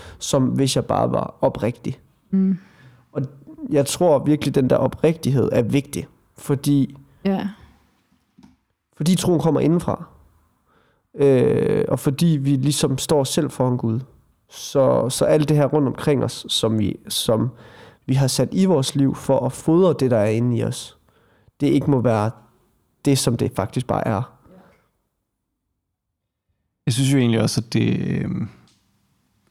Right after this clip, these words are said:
Speaker 3: at det, det er virkelig, øh, fedt, Camilla, at du sætter ord på det. Øh, sætter ord på den bekymring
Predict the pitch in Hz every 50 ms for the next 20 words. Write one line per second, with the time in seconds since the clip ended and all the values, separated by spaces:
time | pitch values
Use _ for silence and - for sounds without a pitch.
0 | _ _ - 135 - - - 120 117 - - 120 113 - 123 131 127 - 135 120
1 | 110 107 113 - - - 117 104 101 98 98 98 104 107 110 131 131 - - 131
2 | - - - - - - - _ _ _ - - 120 113 110 107 104 107 107 -
3 | - - 110 - - 110 - - 131 123 110 - 107 107 101 107 95 - _ -
4 | - - - - - - - _ - - 113 107 104 104 101 92 - _ - -
5 | - 131 120 120 143 139 120 - - 113 104 110 107 104 - 113 104 - 160 156
6 | 123 92 90 104 95